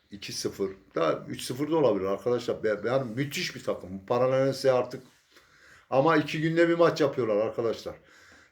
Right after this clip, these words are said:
Libertad karşı tarafta şampiyonluğunu ilan etmiş. Net şekilde oyuncuları dinle. Gerçi bu da dört sıfırdan sonra ilk yarıda aldı skoru. Ondan sonra dinlendi. Mesela dört kırk altı. Bu oranlar hep deneyin arkadaşlar ya.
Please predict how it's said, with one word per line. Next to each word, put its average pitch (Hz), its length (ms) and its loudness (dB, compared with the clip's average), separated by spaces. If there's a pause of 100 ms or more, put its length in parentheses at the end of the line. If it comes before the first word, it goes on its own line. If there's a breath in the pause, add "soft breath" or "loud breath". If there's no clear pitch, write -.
Libertad 147 500 2
karşı 147 320 2
tarafta 143 340 4
şampiyonluğunu 143 560 2
ilan 135 440 2
etmiş. 127 500 -6 (360 soft breath)
Net 139 200 0 (320)
şekilde 127 540 0
oyuncuları 123 680 0
dinle. 113 120 -6
Gerçi 135 360 0
bu 139 100 -2
da 127 280 2 (380 loud breath)
dört 127 140 4
sıfırdan 127 400 -2
sonra 110 260 -2
ilk 110 180 -4
yarıda 113 260 2
aldı 113 280 0
skoru. 120 420 -2
Ondan 113 200 -4
sonra 113 440 -6
dinlendi. 110 580 -4 (480 loud breath)
Mesela 117 500 2
dört 135 260 4
kırk - 260 -8 (640)
altı. 120 540 0 (140)
Bu 113 100 -4
oranlar 127 400 2
hep 127 200 2
deneyin 135 260 4
arkadaşlar 107 580 -4
ya. 71 220 -16